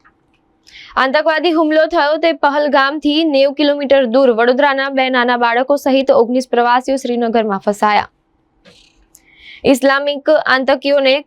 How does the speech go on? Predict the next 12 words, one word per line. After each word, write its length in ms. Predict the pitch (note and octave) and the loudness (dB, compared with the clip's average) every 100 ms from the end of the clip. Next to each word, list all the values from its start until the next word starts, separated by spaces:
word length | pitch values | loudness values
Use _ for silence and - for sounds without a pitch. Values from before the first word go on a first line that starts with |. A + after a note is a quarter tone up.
| - | -2
ખતમ 380 | C4+ B3+ C#4 C#4+ | 0 0 -2 0
કરોના 380 | C4 C#4 C4+ | 0 2 -2
સૂત્રોચ્ચારથી 920 | B3+ C4 B3 C4+ C4+ C#4+ B3+ C4 C#4+ C4+ | -2 -4 0 0 2 0 0 0 -4 0
વાતાવરણ 640 | B3 A#3 B3+ B3+ C4 C4 | 0 2 0 2 0 0
ગુંજ્યું. 340 | A#3 B3 A#3 C#4+ | 0 0 0 0
પહલગામના 720 | C4 B3 A#3+ A#3+ B3+ B3+ B3+ - | 2 2 2 2 2 0 -2 -2
આતંકી 540 | A3+ A#3 B3 B3 C4+ - - - | -2 -2 -2 -2 -4 -6 -20 -2
હુમલા 300 | D4 D#4 D4+ | 2 4 2
સામે 320 | - G#3+ G3+ | 0 -2 -2
વડોદરામાં 540 | G#3 A#3+ A#3+ B3+ C4 C4 | 2 2 2 0 -2 -2
ઠેર 260 | B3+ B3+ | 2 2
ઠેર 320 | C4 C4 A#3 | 4 2 2